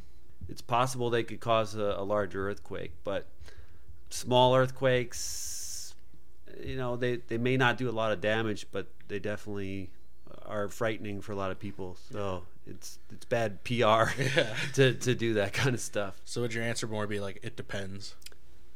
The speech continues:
Speaker 1: Yeah, I
Speaker 2: Or
Speaker 1: mean, it's,
Speaker 2: maybe.
Speaker 1: it's not, it's not the fracking itself. It's the, it's the injection of the wastewater. And I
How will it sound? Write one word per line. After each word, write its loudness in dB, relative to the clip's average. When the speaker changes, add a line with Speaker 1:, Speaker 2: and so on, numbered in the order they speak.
Speaker 1:
Yeah, 10
I 10
Speaker 2:
Or 8
Speaker 1:
mean, 6
it's, 2
Speaker 2:
maybe. -2
Speaker 1:
it's 0
not, 8
it's -2
not 4
the 0
fracking 6
itself. 4
It's -4
the, 0
it's -6
the -2
injection 0
of -2
the -2
wastewater. -2
And -4
I 8